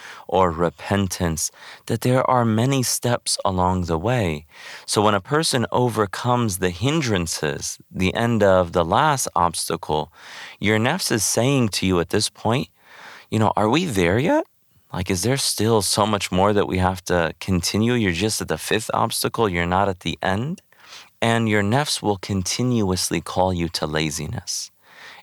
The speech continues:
It will continuously call you to be heedless, and will call you, as Allah says, "Inna nafsa la ammaratun bisu," that truly the nafs, the lower self, incites to evil.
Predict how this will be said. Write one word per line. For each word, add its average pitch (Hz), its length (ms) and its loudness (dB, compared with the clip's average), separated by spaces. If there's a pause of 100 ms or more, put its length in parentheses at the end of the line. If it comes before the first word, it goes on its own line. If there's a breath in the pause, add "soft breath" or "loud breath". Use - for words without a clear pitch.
(100)
It 117 100 2
will 98 200 2
continuously 95 960 0
call 104 320 -2
you 101 120 0
to 92 160 -4
be 85 140 -2
heedless, 87 720 -4 (440 loud breath)
and 120 180 2
will 110 160 4
call 156 380 2
you, 104 160 2
as 92 100 2
Allah 101 260 0
says, 95 320 0
"Inna 107 280 2
nafsa 98 560 -2
la 90 140 2
ammaratun 95 840 0
bisu," 87 460 0 (480 loud breath)
that 87 160 -2
truly 101 800 0 (260 loud breath)
the 87 160 0
nafs, 98 720 -2
the 90 140 0
lower 104 340 2
self, 104 500 0 (380 loud breath)
incites 110 840 0
to 90 160 -4
evil. 95 560 -4